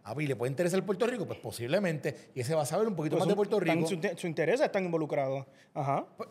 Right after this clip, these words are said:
Speaker 1: es que, es que es una cuestión de interés.
Speaker 2: <clears throat> Exacto.
Speaker 1: O sea, si yo tengo interés, pues posiblemente yo sé. Pues lo, ok, y ahora, y desde la Casa Blanca.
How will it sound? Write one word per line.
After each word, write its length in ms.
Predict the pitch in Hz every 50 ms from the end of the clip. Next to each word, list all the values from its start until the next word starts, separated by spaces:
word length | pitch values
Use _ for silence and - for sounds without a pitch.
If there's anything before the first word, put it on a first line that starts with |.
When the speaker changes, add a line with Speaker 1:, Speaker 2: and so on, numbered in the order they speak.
| - _ _ _ _ _
Speaker 1:
es 100 | 160 156
que, 180 | - 285 269 269
es 100 | - -
que 240 | - - 262 269 269 -
es 120 | 165 190
una 220 | 233 269 262 254 254
cuestión 240 | 277 208 - - -
de 60 | -
interés. 500 | 202 175 294 247 226 269 277 262 190 123
Speaker 2:
<clears throat> 40 | 165
Exacto. 380 | 160 - 190 151 - - 147
Speaker 1:
O 40 | 127
sea, 140 | 127 185 175
si 140 | - 165 196
yo 80 | 254
tengo 160 | 339 320 320
interés, 300 | 320 311 320 311 311 330
pues 160 | 311 - 151 -
posiblemente 540 | 151 131 113 143 147 170 175 190 190 196 170
yo 80 | 156
sé. 180 | - 113 101 98 101 -
Pues 120 | - 120 113
lo, 100 | 107 110 110 - 113 104
ok, 120 | 101 101 107 95 - -
y 80 | 127 117
ahora, 260 | 117 127 135 120 117
y 160 | 113 113 110 110
desde 300 | 117 113 117 113 117 113
la 100 | 117 110
Casa 220 | 120 123 151 156
Blanca. 400 | 139 123 113 110 101 - 87 90